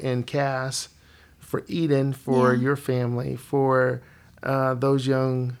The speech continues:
Speaker 1: uh, ladies that you get to mentor and pour into
Speaker 2: Yeah.
Speaker 1: for your community, for, uh, this region, for Aiken and for South Carolina, and also for the nation.
Speaker 2: Yeah.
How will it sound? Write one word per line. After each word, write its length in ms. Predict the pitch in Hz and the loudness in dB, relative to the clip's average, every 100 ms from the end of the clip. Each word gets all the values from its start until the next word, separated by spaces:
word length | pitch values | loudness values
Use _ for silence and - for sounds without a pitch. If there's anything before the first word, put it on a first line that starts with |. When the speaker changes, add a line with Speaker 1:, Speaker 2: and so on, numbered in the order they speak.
| _ | _
Speaker 1:
uh, 480 | 135 127 127 120 120 - _ - | -6 -4 -2 -4 -6 -10 _ -6
ladies 580 | 139 139 139 131 120 | 0 2 2 0 -2
that 340 | 117 117 117 - | -2 -4 -4 -4
you 100 | 135 | -4
get 280 | 127 123 123 | -2 -4 -2
to 100 | 127 | -4
mentor 460 | 123 123 120 127 | -2 -2 -4 -6
and 260 | 120 120 - | -4 -6 -8
pour 240 | - 131 | -4 -2
into 340 | 127 123 - 120 | -2 -4 -4 -2
Speaker 2:
Yeah. 280 | 120 113 117 | -2 -2 -2
Speaker 1:
for 140 | 123 | -2
your 160 | 120 123 | 0 -2
community, 680 | 127 127 127 117 113 110 - - - - _ | -4 -2 -2 -2 -4 -6 -12 -20 -20 -20 _
for, 600 | - 139 131 131 127 123 | -2 2 4 6 4 2
uh, 320 | 131 127 123 127 | -2 -4 -2 -4
this 320 | 123 139 - | -2 -4 -2
region, 440 | 135 139 113 107 | -2 -2 -2 -6
for 200 | 107 117 - | -6 -8 0
Aiken 440 | 143 139 127 117 | 0 0 -4 -4
and 140 | 113 | -6
for 120 | 113 120 | -8 -8
South 360 | - 123 120 | -6 -6 -8
Carolina, 640 | - 123 117 117 113 107 113 - - _ | -4 -4 -2 -4 -4 -6 -12 -20 -20 _
and 360 | - 135 127 123 | -6 -2 0 0
also 600 | 117 113 - 131 123 117 | -2 -4 -4 0 0 0
for 580 | 117 - 123 120 113 120 | -4 -4 0 0 0 -4
the 160 | - | -4
nation. 640 | 120 117 120 - 104 98 120 - | -2 0 -2 -4 -8 -10 -14 -12
Speaker 2:
Yeah. 300 | 262 240 240 | -10 -8 -8